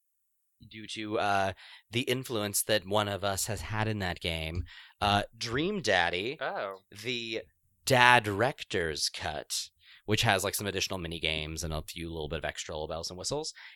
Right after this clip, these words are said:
Speaker 1: is coming to the PlayStation four on October thirtieth.
Speaker 2: Oh, wow.
Speaker 1: So now you can do the interactive novel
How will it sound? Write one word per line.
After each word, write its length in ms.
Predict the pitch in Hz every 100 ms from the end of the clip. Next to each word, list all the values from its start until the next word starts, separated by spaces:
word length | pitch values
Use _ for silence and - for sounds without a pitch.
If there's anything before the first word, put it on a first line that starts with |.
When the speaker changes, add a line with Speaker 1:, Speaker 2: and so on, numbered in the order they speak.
| -
Speaker 1:
is 160 | 113
coming 220 | - 160 202
to 80 | 139
the 80 |
PlayStation 540 | 131 190 - 208 - 139
four 540 | - 180 160 73 - _ _ _
on 160 | 110 101
October 420 | 95 - 117 131
thirtieth. 380 | - 87 - - - _ _ _ -
Speaker 2:
Oh, 100 | 113
wow. 400 | 101 101 90 95
Speaker 1:
So 360 | - 104 101 92 - -
now 140 | 101 104
you 180 | 113
can 180 | 113 117
do 280 | 101 117 123
the 220 | 107 98 -
interactive 1040 | 123 117 117 - 120 113 107 101 95 - - - - 101
novel 880 | 117 117 117 110 117 113 107 104